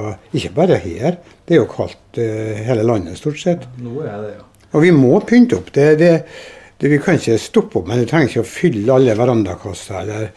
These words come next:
Speaker 1: ta det litt med ro og bruke, eh, litt, eh, tålmod.
Speaker 2: Ja. Men du nå, Lauritz, nå er jo, eh, hakket før du skal gå ut av arbeidslivet. Har du snart plantet den siste løk, eller?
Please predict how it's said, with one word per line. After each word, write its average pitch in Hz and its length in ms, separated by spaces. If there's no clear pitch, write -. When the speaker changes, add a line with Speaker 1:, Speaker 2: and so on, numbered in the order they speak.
Speaker 1:
ta 175 180
det 131 80
litt 147 240
med 139 80
ro 151 220
og 214 100
bruke, 180 400
eh, 156 500
litt, 160 300
eh, 147 300
tålmod. 165 560
Speaker 2:
Ja. 120 160
Men 214 160
du 208 140
nå, 190 160
Lauritz, 185 520
nå 175 200
er 175 160
jo, 143 160
eh, 151 480
hakket 147 400
før 143 160
du 139 220
skal 143 180
gå 139 220
ut 113 120
av 127 140
arbeidslivet. 113 480
Har 135 100
du 139 60
snart 127 320
plantet 135 320
den 113 160
siste 123 320
løk, 117 240
eller? 208 220